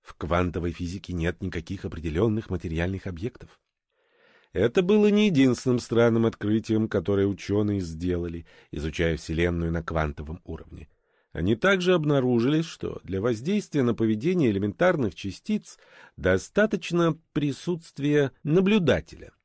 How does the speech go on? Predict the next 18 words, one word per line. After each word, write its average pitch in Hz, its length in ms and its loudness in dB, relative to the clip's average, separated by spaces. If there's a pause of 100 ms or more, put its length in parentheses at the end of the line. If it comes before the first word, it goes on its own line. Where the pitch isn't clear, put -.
(140)
Частицы 87 540 -4
постоянно 98 640 2
то 117 200 2
появляются, 98 640 2
то 110 180 0
исчезают, 95 680 0
потому 151 280 -2
что 156 140 -4
на 147 120 0
самом 151 300 0
деле 147 220 2
существуют 143 640 -2
одновременно 123 640 2
в 85 80 -4
бесконечном 95 720 -4
множестве 92 640 -2
возможностей 87 960 -4
внутри 76 580 -8